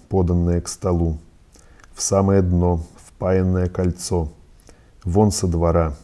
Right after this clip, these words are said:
станция на углу. Издалека властно глядит отец, весть из полей прячет на глубине. Два медика, деньги в один конец,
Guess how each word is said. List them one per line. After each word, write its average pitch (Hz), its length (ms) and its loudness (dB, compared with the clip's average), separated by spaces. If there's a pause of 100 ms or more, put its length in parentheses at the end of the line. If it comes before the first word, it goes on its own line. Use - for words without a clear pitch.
(380)
станция 87 680 -4
на 78 100 -4
углу. 80 460 -2 (880)
Издалека 92 760 2 (120)
властно 92 580 2
глядит 92 420 2
отец, 90 600 -4 (560)
весть 92 400 0
из - 160 -4
полей 85 460 2 (120)
прячет 87 460 -2
на 87 100 -2
глубине. 82 580 0 (800)
Два 87 300 2
медика, 92 600 2 (320)
деньги 92 460 2
в 95 80 4
один 90 320 2
конец, 87 540 -2